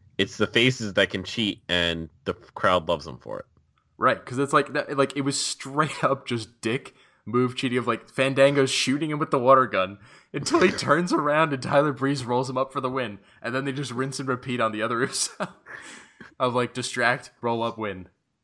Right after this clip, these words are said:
Speaker 2: But then, you know, and of course, that's part of their style because they aren't as great in a straight up match yet. And I think that can be part of their stories that maybe they have to get a little bit tougher and they, you know, get stronger and eventually they'll win that match.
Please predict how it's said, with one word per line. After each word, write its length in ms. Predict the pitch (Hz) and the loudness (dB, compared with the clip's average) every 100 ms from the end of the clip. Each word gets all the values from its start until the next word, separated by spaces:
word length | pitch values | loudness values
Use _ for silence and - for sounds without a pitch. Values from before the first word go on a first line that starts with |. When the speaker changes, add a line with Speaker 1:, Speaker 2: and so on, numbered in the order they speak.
| _ _ _ _ | _ _ _ _
Speaker 2:
But 140 | - 156 | -10 -2
then, 280 | 147 139 127 | -2 -2 -4
you 120 | 143 | -2
know, 140 | 110 104 - | -2 -4 -8
and 120 | 110 | -6
of 160 | 107 - | -6 -6
course, 420 | 123 117 - - _ - _ 92 _ | -4 -4 -6 -14 _ -20 _ -20 _
that's 240 | 110 113 - | -4 -4 -10
part 200 | - 110 | 0 0
of 40 | 104 | 2
their 120 | 98 | -4
style 380 | - 156 135 113 | 0 2 4 2
because 480 | 107 - 101 104 - | -4 -6 -4 -4 -8
they 260 | 90 92 - | -8 -8 -8
aren't 240 | 87 92 - | -10 -10 -12
as 160 | 87 | -12
great 280 | - 90 92 | -8 -8 -8
in 120 | 90 | -12
a 60 | 85 | -16
straight 220 | - 87 | -12 -10
up 100 | 90 | -8
match 320 | 98 113 - | -6 -6 -6
yet. 160 | 85 82 | -10 -10
And 140 | 98 107 | -8 -8
I 20 | |
think 180 | 131 117 | -8 -4
that 160 | 113 101 | -4 -4
can 100 | 110 | -10
be 120 | 104 | -10
part 280 | - 113 104 | -2 -2 -2
of 100 | 95 | -6
their 100 | 90 | -12
stories 420 | - 156 139 110 | -10 -8 -6 -6
that 140 | 92 | -10
maybe 240 | 90 95 92 | -10 -10 -10
they 140 | 90 | -10
have 180 | 90 92 | -8 -10
to 80 | 92 | -10
get 120 | 90 | -10
a 40 | |
little 100 | 87 | -10
bit 160 | 85 82 | -12 -14
tougher 540 | - 107 - 98 90 _ _ _ _ - | -6 -6 -2 -4 -6 _ _ _ _ -14
and 220 | 90 85 | -12 -8
they, 300 | 85 82 - - | -10 -10 -16 -14
you 120 | 92 | -12
know, 120 | 82 67 90 | -12 -16 -10
get 220 | 113 - | -8 -8
stronger 340 | - 104 95 | -6 -4 -4
and 80 | 95 | -6
eventually 340 | 90 98 - 87 | -6 -8 -8 -10
they'll 160 | 82 | -10
win 220 | 85 143 | -6 -6
that 180 | 117 76 | -6 -10
match. 380 | 76 71 - | -18 -18 -20